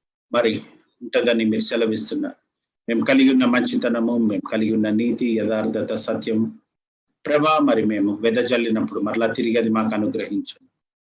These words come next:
అది మరలా తిరిగి మా దగ్గరకు వచ్చేట్లు చే-, మరలా మేము పొందుకునేట్లు సహాయం చే-, ప్రార్థించినప్పుడు దాని ఫలితం మీరు అనుభవిస్తారు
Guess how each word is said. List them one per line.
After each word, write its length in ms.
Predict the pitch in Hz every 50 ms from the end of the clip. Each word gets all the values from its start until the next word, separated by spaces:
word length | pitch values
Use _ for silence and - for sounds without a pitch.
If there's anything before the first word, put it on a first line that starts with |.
| _ -
అది 80 | 127 135
మరలా 340 | - 139 135 131 147 143
తిరిగి 340 | 139 _ - - - 117 113
మా 120 | 113 117 110
దగ్గరకు 400 | 110 110 107 110 110 110 - 110
వచ్చేట్లు 420 | 113 - - 107 101 - - 107
చే-, 960 | - - - _ _ _ _ _ _ _ _ _ _ _ _ _ _ - - - _ _ _ _ _ _ - -
మరలా 260 | 143 147 160 160 160
మేము 220 | 156 147 151 143
పొందుకునేట్లు 680 | - - 139 131 127 - - 123 120 120 113 113 117 113
సహాయం 420 | 107 - - 104 92 - 104 98 98
చే-, 1040 | - - _ _ _ _ _ _ _ _ _ _ _ _ _ _ _ _ _ - -
ప్రార్థించినప్పుడు 800 | - 131 127 135 135 117 131 135 120 - 131 123 113 117 113 127
దాని 220 | 120 113 110 110
ఫలితం 420 | 110 - 127 127 120 117 131 123 117
మీరు 160 | 113 110 110
అనుభవిస్తారు 680 | 110 110 107 104 110 104 101 101 - - - 98 92